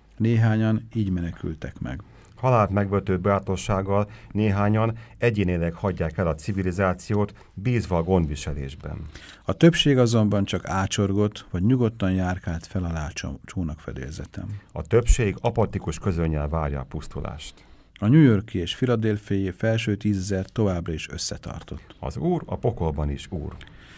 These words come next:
Speaker 1: Most már sokan a fokozatosan emelkedő hajótat felé húzódtak.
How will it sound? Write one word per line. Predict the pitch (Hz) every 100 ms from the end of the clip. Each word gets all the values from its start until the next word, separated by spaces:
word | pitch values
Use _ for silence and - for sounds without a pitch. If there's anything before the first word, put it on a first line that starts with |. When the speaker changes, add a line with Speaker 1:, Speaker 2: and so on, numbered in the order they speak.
| - - - - - - - - - _
Speaker 1:
Most | 170 190 180
már | 160
sokan | 151 175 170 127 127
a |
fokozatosan | 117 151 151 123 120 113 110
emelkedő | 101 101 101 - 92 98
hajótat | 90 101 90 80 - 78 -
felé | - 85 82
húzódtak. | 87 87 87 73 - - -